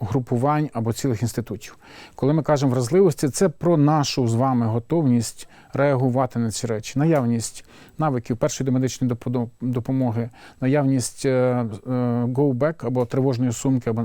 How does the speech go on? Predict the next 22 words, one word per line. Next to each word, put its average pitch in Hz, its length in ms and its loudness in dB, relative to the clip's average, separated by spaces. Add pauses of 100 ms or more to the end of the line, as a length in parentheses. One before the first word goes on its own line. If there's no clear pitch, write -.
носимого 143 440 0
аварійного 127 300 0
запасу, 117 500 -4 (440)
наявність 127 320 2
аптечки 151 600 0
і 139 120 4
інші 147 280 2
речі — 151 260 0
це 131 140 -4
та 143 300 2 (180)
наша 135 440 2
готовність, 131 800 0 (280)
яка 127 200 0
дозволяє 139 420 2
нам 131 180 2
виживати. 120 540 -2 (460)
Ключовим 190 420 4
питанням 160 440 2
в, 120 140 0
е, 131 340 4 (260)
реагуванні 143 520 2
на 127 360 2